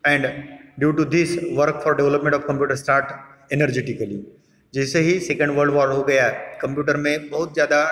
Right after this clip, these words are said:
development की need लगने लगी, बहुत लोगों को computer की ज़रूरत पड़ने लगी। तो फिर कम-, पहला कंप्यूटर जो है वो इलेक्ट्रॉनिक न्यूमेरिकल इंटीग्रेटर एंड कैलकुलेटर, ई एन आई ए सी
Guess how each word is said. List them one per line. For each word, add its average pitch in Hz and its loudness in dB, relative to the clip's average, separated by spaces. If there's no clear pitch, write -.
development 139 -2
की 151 0
need 160 2
लगने 147 0
लगी, 143 0
बहुत 151 -4
लोगों 151 2
को 151 -8
computer 147 -6
की 156 -10
ज़रूरत 135 -2
पड़ने 156 0
लगी। 139 2
तो 143 2
फिर 143 2
कम-, - -2
पहला 156 0
कंप्यूटर 156 0
जो 131 -2
है 131 2
वो 131 -2
इलेक्ट्रॉनिक 160 -2
न्यूमेरिकल 160 0
इंटीग्रेटर 151 0
एंड 139 -2
कैलकुलेटर, 123 -2
ई 170 0
एन 180 2
आई 175 -2
ए 139 -4
सी 151 -4